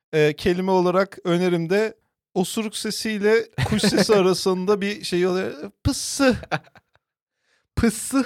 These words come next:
Speaker 2: mı?
Speaker 1: Pıssı.
Speaker 2: Olabilir.
Speaker 1: Hissiyatın adı pı-, pıs-,
Speaker 2: Ben daha
Speaker 1: pıssı.
Speaker 2: uzun bir kelime gibi düşünmüştüm hani.
Speaker 1: <laughs>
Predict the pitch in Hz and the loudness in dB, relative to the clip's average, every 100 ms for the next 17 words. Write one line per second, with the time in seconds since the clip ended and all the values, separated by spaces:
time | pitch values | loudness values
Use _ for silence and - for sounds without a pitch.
0 | - 170 156 240 - 233 - - 240 214 | -4 -4 -2 -2 0 0 -2 2 2 2
1 | - _ - 175 196 196 165 196 185 - | -2 _ -6 0 0 2 2 0 -2 2
2 | 202 196 - 196 202 214 214 - - 196 | 4 4 2 0 4 4 2 -2 -12 0
3 | 208 208 208 185 226 220 226 220 190 180 | 0 0 2 4 8 8 8 6 0 -2
4 | 175 151 - 147 139 135 131 131 131 127 | -2 -2 -2 0 0 0 -2 0 0 0
5 | - 143 131 - 127 117 - - 123 123 | -2 -14 -12 -6 -4 -4 -4 -6 -4 -4
6 | 120 117 - | -4 -4 2